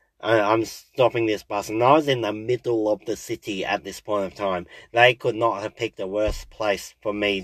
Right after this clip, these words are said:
to actu-, for, to actually have their fight. And I'm trying, I'm like, "Guys, I just wanna know what's happening." I'm trying to get this, the person who was really angry, I'm just trying to get him over towards me and talk to me.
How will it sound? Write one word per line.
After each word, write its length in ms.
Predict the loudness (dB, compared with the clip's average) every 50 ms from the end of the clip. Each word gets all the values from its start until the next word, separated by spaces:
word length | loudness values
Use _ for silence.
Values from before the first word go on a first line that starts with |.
| -6 -4
to 140 | -2 0 2
actu-, 520 | 2 2 0 -2 -6 -16 -14 -14 -14 -14 -6
for, 160 | -4 -4 -4
to 140 | -4 0 0
actually 360 | 2 2 2 0 0 0 0
have 180 | 2 0 0 -2
their 140 | -6 -6
fight. 380 | -6 -6 -6 -4 -4 -4 -4 -6 _ _ _ _ _ _ _ _ _ _ _ _ _ _ _ _ _ _ _ _ _ _ _ _ _ -2
And 180 | 2 4 4
I'm 140 | 4 2 2
trying, 340 | 0 2 4 4 4 4 2
I'm 220 | 2 2 2 2 4
like, 460 | 4 4 4 2 0 -4 -12 _ _ _ _ _ 0
"Guys, 340 | 4 6 6 6 6 2 -4 -6
I 160 | -4 -4 -2
just 240 | -2 -4 -8 -6 -2
wanna 200 | -2 -2 0 0
know 180 | 0 2 2
what's 140 | 2 0 0
happening." 320 | 0 -2 -2 -2 -2 0 2
I'm 180 | 2 2 0
trying 260 | 0 0 2 4 4
to 60 | 2 2
get 320 | 0 -2 -4 -4 -6 -4
this, 380 | -2 -2 -2 -2 -6 -16 -20 _ _ _ _ _ _ _
the 160 | -2 -2 -2 2
person 360 | 4 4 4 4 4 2 2
who 60 | 2
was 140 | 2 2 0
really 400 | 0 2 4 6 6 6 4 4
angry, 480 | 2 0 -2 -4 -4 -4 -6 -6 -8 _ _ -10
I'm 180 | -8 -6 -4 -2
just 260 | -2 -4 -4 -6 _
trying 260 | -2 2 4 4 4
to 60 | 4
get 160 | 4 2 2 2
him 220 | 0 -4 -4 -8 -8 -2 4
over 380 | 6 6 6 6 4 2 0 0
towards 520 | _ _ -4 -2 2 2 2 2 0 -2
me 220 | -2 -2 0 0 -2
and 120 | -4 -4
talk 280 | -4 -4 -4 -4 _ _
to 80 | -12 -10
me. 200 | -8 -8 -10